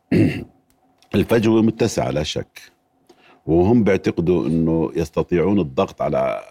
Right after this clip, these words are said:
المقاومة الفلسطيني بالضغط على يدها المجروحة، وهي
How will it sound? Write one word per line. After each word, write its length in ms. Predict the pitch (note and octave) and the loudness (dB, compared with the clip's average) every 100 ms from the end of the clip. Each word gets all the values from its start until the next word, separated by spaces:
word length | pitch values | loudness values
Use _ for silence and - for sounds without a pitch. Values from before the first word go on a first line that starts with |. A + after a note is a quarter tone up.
| - | -14
المقاومة 560 | C#2+ C#2 - F#2+ G2+ F2 | -6 -6 -2 0 2 0
الفلسطيني 800 | - C#2 - D2 C#2+ E2 - - _ _ _ _ | -4 -10 -6 -4 -2 -2 -4 -10 _ _ _ _
بالضغط 420 | D#2+ E2 G#2 - | -6 -2 -2 0
على 280 | D#2+ F2 D#2+ | 0 2 2
يدها 260 | F#2 F2+ F2 | 2 0 0
المجروحة، 720 | D#2+ D#2+ E2 E2+ - - - - | 0 -2 -2 -2 -4 -8 -18 -8
وهي 440 | C2 D2+ C2 C2 | -4 -2 -2 -2